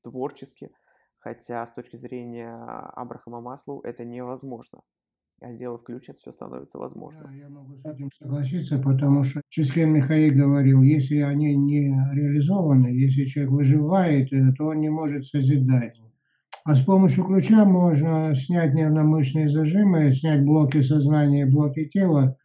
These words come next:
Speaker 2: и не тридцать процентов могут в поток, э, выходить, а семьдесят-восемьдесят процентов. Конечно, это и безопасность, и это как раз-таки и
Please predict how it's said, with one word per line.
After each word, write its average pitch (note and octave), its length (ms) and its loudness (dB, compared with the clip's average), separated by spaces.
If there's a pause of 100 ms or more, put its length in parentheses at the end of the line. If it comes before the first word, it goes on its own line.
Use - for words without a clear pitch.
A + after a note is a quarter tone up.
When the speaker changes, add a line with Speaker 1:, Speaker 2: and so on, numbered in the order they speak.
(540)
Speaker 2:
и D#3 100 2
не D#3+ 160 2
тридцать F#3 400 4
процентов C3 600 0
могут B2+ 340 0
в - 60 -20
поток, C3+ 440 -2 (100)
э, C#3 40 -4
выходить, A#2+ 1080 -2
а F#3+ 600 -2
семьдесят-восемьдесят C#3 1500 0
процентов. B2+ 640 -2 (500)
Конечно, F#3+ 460 2
это F3+ 300 0
и F3 100 2
безопасность, C#3 960 0
и C3 200 2
это C3+ 280 -2
как C3 180 -2
раз-таки C3+ 520 -2
и C3 440 2